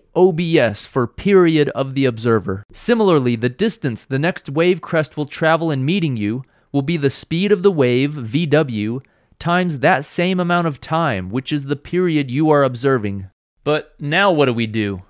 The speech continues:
Well, we know that the distance between crests is the actual wavelength of the wave. Not the observed wavelength, but the actual source wavelength emitted by the speaker at rest. So if we add up the distance that we ran,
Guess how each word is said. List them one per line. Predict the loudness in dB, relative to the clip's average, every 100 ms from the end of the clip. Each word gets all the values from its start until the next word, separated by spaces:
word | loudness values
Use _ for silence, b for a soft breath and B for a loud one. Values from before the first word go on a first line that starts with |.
| _
Well, | 4 4 4
we | 0 2
know | 4 4
that | 4 -2
the | -4
distance | 2 0 2 -2 -2
between | -6 -8 -4 -4 -4
crests | -2 4 4 2 -8 -20 -20 -2
is | 0 2
the | -2 2
actual | 0 0 -2 2 2
wavelength | 4 4 2 0 -2 -2
of | -2
the | 0
wave. | 2 2 0 -2 -8 -16 _ _
Not | -2 -2 0
the | 0
observed | 0 4 4 4 2
wavelength, | 0 2 2 0 -2 -4 -10 -4
but | -4
the | -2 -6
actual | -2 -2 -4 -6 -4
source | -4 -2 -2 -2 -4
wavelength | -2 0 0 -2 -4 -4
emitted | -6 -4 0 0
by | 2 0
the | -2
speaker | -6 -6 -6 -2 -2
at | -2 -6
rest. | -2 -2 -2 -12 -20 _ _ _
So | 0 2
if | 4
we | 2 0
add | 4 6 6
up | 4
the | 2
distance | 2 2 2 -2 -4
that | 0 0
we | 0 -2 0
ran, | 2 2 2 0 -4